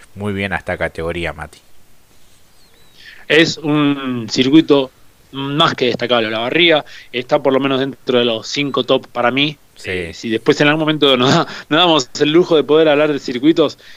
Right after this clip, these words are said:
Speaker 2: eh, él, ese circuito está, no voy a decir el resto, porque lo vamos a dejar para otro momento,
Speaker 1: <laughs>
Speaker 2: pero Olavarría es un excelente circuito, y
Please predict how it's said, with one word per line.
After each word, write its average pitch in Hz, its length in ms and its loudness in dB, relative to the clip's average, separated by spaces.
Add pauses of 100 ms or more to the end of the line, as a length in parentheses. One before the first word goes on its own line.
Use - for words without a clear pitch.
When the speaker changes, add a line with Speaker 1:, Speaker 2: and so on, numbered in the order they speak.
(180)
Speaker 2:
eh, 107 560 -2
él, 131 260 4
ese 120 200 -6
circuito 117 360 0
está, 143 240 0
no 139 160 0
voy 113 400 2
a 98 60 -4
decir 107 280 -6
el 110 120 -4
resto, 139 420 -2 (220)
porque 131 440 0 (460)
lo 147 80 0
vamos 147 220 2
a 123 40 0
dejar 123 200 -2
para 127 100 2
otro 143 140 0
momento, 160 300 0
Speaker 1:
<laughs> 127 40 0
Speaker 2:
pero 120 240 -2
Olavarría 113 440 0
es - 120 -6 (100)
un 110 120 -16
excelente 117 420 -6
circuito, 131 560 -4 (220)
y 101 580 -2